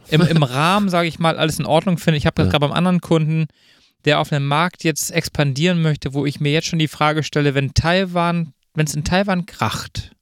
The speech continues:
Speaker 2: Mhm.
Speaker 1: und wir uns aus irgendwelchen Gründen, genauso wie beim Russen, zumindest oberflächlich, ich weiß, B M W und Co., die handeln immer noch alle mit Russland, aber, ähm, wenn wir uns dann von dem, äh, chinesischen Markt verabschieden müssten,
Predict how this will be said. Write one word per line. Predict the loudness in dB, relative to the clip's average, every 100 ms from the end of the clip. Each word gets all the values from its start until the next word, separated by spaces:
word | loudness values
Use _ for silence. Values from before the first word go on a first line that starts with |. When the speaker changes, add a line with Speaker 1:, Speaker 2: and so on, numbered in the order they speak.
| _ _ _
Speaker 2:
Mhm. | 0 2 0 -4 _ -2
Speaker 1:
und | -2 0
wir | 0
uns | 0 -4 0
aus | -2 0
irgendwelchen | 0 0 0
Gründen, | 0 0
genauso | 2 2 0
wie | 2
beim | 0
Russen, | 2 0 0 0 0 0 -8 _ _
zumindest | -8 -2 2 2 0 0
oberflächlich, | 0 0 0 -2 0 -2 -4
ich | -12 -2
weiß, | 0 0 0
B | 0
M | 2
W | 2 2
und | 0
Co., | 0 0
die | 0 -4
handeln | 0 0 0
immer | 0
noch | 0
alle | 0
mit | 0 0
Russland, | -2 2 0 0 -8 _ _ -20 _ _ _
aber, | -2 0 2 2 0
ähm, | 0 0 -2 -6 -12 -16 -4
wenn | 0 2
wir | 0
uns | -2
dann | 0
von | 2 0
dem, | -2 -8 -20 -16 -16 -2
äh, | 0 0
chinesischen | 0 0 0 0 -2
Markt | -2 -2
verabschieden | -2 0 0 0 0 0
müssten, | 0 -2 -4 -10